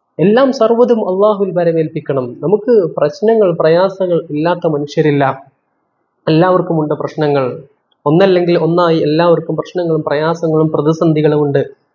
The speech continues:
അത്തരം സാഹചര്യങ്ങൾ നമ്മൾ ക്ഷമ കൈക്കൊള്ളണം. എന്നിട്ട് നമ്മൾ പറയണം, "ഇന്നാ ലില്ലാഹി വ ഇന്നാ ഇലൈഹി റാജിഊൻ" എന്ന്. നമ്മുടെ ജോലി നഷ്ടപ്പെട്ടു പോയേക്കാം, അതുപോലെ തന്നെ നമ്മുടെ ബിസിനസ് തകർച്ചയിലായേക്കാം, ബിസിനസ് മറ്റൊരാൾ കയ്യേറിയേക്കാം.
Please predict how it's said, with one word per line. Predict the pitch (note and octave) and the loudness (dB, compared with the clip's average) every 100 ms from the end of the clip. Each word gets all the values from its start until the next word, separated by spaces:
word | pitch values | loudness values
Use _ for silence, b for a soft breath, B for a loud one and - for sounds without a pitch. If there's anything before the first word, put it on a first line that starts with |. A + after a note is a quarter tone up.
| _ _ _ - | _ _ _ -8
അത്തരം | A#3+ - G#3+ A3+ | -4 2 2 2
സാഹചര്യങ്ങൾ | G#3 G3 G#3 A3 G#3+ G3+ G#3 | 0 2 2 2 2 0 0
നമ്മൾ | G3 G3 | 0 -2
ക്ഷമ | G3 - F3 F#3+ | -4 -6 0 2
കൈക്കൊള്ളണം. | F#3 E3+ E3+ D#3+ D3 C#3+ D3+ | 2 2 2 2 0 -2 -2
എന്നിട്ട് | E3+ F3 F3+ | -2 -2 -2
നമ്മൾ | E3+ E3 | 0 0
പറയണം, | E3 D#3+ E3+ D#3+ D#3+ | 2 0 0 0 -2
"ഇന്നാ | E3 D#3+ | 0 0
ലില്ലാഹി | D#3 D3 D3 D3 | 0 -2 -2 0
വ | D3 | -2
ഇന്നാ | C#3+ C#3+ C#3+ | -2 -2 0
ഇലൈഹി | C3+ C#3 | 0 -2
റാജിഊൻ" | C#3 C3+ C3+ C#3 C3+ C3+ | -4 -8 -6 -6 -4 -4
എന്ന്. | D3 D3 - _ _ _ _ _ - | -2 -2 -4 _ _ _ _ _ 0
നമ്മുടെ | D#3 E3+ D3 C3+ | 2 2 2 -2
ജോലി | - D3+ F3+ | 0 2 2
നഷ്ടപ്പെട്ടു | D#3+ F3+ C#3+ C#3+ C#3+ | 0 -2 -4 -4 -4
പോയേക്കാം, | C3+ C3 C3 C3 B2+ A#2 - _ _ _ _ _ _ - | -2 -2 -2 -4 -6 -6 -12 _ _ _ _ _ _ -2
അതുപോലെ | D3 F3+ F3 F3+ | 2 2 2 0
തന്നെ | E3 | 2
നമ്മുടെ | D#3+ D#3+ | 2 0
ബിസിനസ് | D3 C#3+ F#3+ F#3+ E3 | -2 -4 -6 -6 -4
തകർച്ചയിലായേക്കാം, | D3 D#3+ E3 F3+ D#3 C#3+ C#3+ C#3 C#3+ C3+ | -2 -2 -2 -2 0 0 0 -2 -2 -2
ബിസിനസ് | C#3+ D#3+ - | -2 -2 -2
മറ്റൊരാൾ | C#3+ D3+ D3 C#3+ C#3 | -2 0 2 0 0
കയ്യേറിയേക്കാം. | C#3+ C#3+ D3+ D3 C#3+ C#3 C#3+ C3+ C#3 | -2 2 2 2 0 0 -4 -4 -8